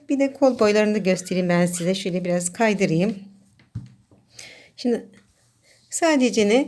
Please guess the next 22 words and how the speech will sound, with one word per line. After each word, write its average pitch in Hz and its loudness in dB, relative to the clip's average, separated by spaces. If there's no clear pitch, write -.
Bütün 285 2
olarak 214 4
ördüğümüz 226 2
için 294 -4
ön 262 2
ve 285 4
arka 262 4
kısmımızı 185 2
ayrı 196 6
olarak 180 2
örüp 226 0
omuzlarımızdan 220 4
dikiş 208 -2
yapıyorum 165 0
arkadaşlar. 170 0
Yarım 190 4
yarım, 160 2
yarım 233 4
buradan, 220 2
yarım 208 6
da 180 4
buradan. 208 -2